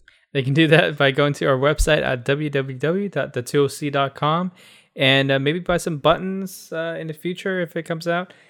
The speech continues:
Uh, stickers, t-shirts, and maybe something that we were talking about on the show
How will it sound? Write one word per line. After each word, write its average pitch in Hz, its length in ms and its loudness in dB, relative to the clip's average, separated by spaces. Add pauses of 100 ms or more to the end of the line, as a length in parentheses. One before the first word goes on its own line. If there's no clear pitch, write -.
(220)
Uh, 139 320 0
stickers, 196 680 -4
t-shirts, 180 1000 -2 (280)
and 160 160 -2
maybe 233 260 0
something 240 380 -2
that 208 100 0
we 180 120 0
were 156 120 2
talking 156 260 0
about 151 180 2
on 131 100 -2
the 120 80 -2
show 117 640 4